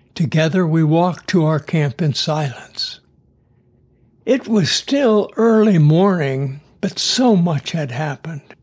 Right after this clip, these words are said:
We were exhausted, and Daryl and Alex were wounded. They weren't saying anything,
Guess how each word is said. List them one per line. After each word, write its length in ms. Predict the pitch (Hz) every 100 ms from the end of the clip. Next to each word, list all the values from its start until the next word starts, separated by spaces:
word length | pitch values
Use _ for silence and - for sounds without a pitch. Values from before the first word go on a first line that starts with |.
| _ _ _ _
We 160 | 240 269
were 300 | 254 247 233
exhausted, 1040 | 220 147 - 233 240 208 - - 143 175 - _ _ -
and 240 | 156 123
Daryl 500 | 117 220 226 170 151
and 120 | 139
Alex 680 | 156 190 247 214 135 - -
were 140 | 151
wounded. 720 | 131 135 190 233 202 135 143 151 _ _ _ _ _
They 200 | 143 175
weren't 360 | 247 160 147 -
saying 440 | 196 233 262 196
anything, 760 | 143 139 127 175 139 151 185